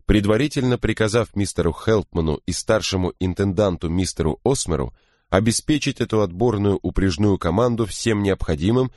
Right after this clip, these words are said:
для шестинедельного пребывания на льду. Это была команда из одиннадцати человек под началом старшего помощника Серебуса Фредерика Дево,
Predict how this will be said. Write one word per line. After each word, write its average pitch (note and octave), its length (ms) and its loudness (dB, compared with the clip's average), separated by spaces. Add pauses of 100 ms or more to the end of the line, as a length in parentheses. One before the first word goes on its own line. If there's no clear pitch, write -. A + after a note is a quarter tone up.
(240)
для G2+ 280 2
шестинедельного A#2 880 0
пребывания E2+ 580 0
на D#2+ 160 0
льду. C2 300 -4 (1000)
Это D2 180 0
была D2+ 200 4
команда F2 460 2 (120)
из F2 200 -2
одиннадцати E2+ 680 0
человек D2+ 600 0 (300)
под G2+ 140 4
началом A2 520 2
старшего G#2 580 -2
помощника F#2 600 -2
Серебуса A2 680 0 (280)
Фредерика G2 680 2
Дево, G#2 480 0